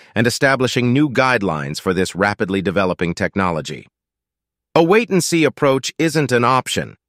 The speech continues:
as it could lead to falling behind the technology's pace and missing the opportunity to prevent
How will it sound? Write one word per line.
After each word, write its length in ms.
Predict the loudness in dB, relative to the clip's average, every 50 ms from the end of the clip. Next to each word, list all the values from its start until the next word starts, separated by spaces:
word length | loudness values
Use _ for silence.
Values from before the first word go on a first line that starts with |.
| _ _ _ -2
as 160 | 0 0 0
it 120 | 0 0
could 180 | 0 0 0 2
lead 200 | 0 0 0 0
to 80 | -2 -4
falling 380 | 0 0 2 2 2 2 2
behind 480 | 2 0 0 0 0 0 0 0 0 0
the 60 | -2
technology's 720 | -2 -2 -2 0 0 0 0 2 0 0 -2 -2 -4 -6 -6
pace 480 | -6 -2 -2 -2 -2 -4 -6 -6 -4
and 180 | -4 -2 0 0
missing 320 | 0 0 0 0 -2 0
the 140 | 0 0 0
opportunity 640 | 0 0 -2 -4 -4 -2 -2 -2 0 0 -2 -2 -4
to 140 | -4 -8 -6
prevent 420 | -4 -2 0 0 0 0 0 -2